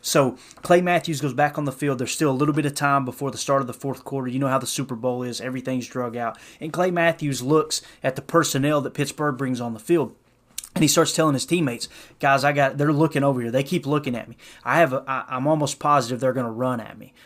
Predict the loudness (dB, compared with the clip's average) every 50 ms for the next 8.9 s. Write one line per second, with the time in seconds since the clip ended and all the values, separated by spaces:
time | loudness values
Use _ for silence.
0 | _ -4 0 2 2 2 2 2 2 0 0 0 0 2 2 2 2 0 -2 -4
1 | -8 -12 -16 -12 -4 2 4 4 4 4 2 0 -4 -10 -20 _ -2 -2 0 0
2 | 0 -2 -4 0 2 4 4 6 6 4 4 2 0 0 2 2 2 2 0 -4
3 | -4 -2 0 0 0 0 -2 -4 -8 -16 -10 -6 0 2 2 2 2 2 0 0
4 | 0 0 0 0 0 0 -2 -2 -2 -2 -4 -2 -2 -2 0 -2 -2 -4 -4 -6
5 | -6 -8 -10 -16 _ -6 0 0 0 2 2 -2 -2 -4 -4 -6 -6 -6 -8 -8
6 | -6 -4 -2 -2 -2 -2 -4 -6 -8 -12 -16 -16 -16 -18 -18 -18 -20 -18 _ 0
7 | 2 2 2 2 0 -4 -4 -2 -2 -2 0 2 2 2 2 2 0 0 0 0
8 | -2 -2 -2 0 0 2 2 4 2 2 2 0 -2 -2 -2 -2 -4 -6